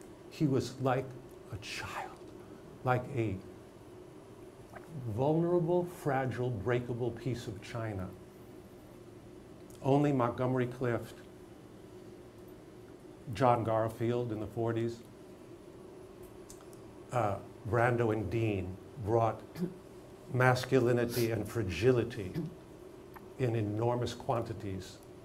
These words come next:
and changed acting, along with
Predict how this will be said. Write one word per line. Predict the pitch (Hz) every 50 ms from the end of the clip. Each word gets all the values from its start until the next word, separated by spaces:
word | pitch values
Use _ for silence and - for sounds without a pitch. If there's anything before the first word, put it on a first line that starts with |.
| - - -
and | 120 110 101
changed | 107 - 120 110 110 107 95 - 113
acting, | 110 113 107 104 - - 107 98 95 95 - - - - - - - - - - - - - - - - - - - - - -
along | 139 143 139 139 135 120 107
with | 107 107 101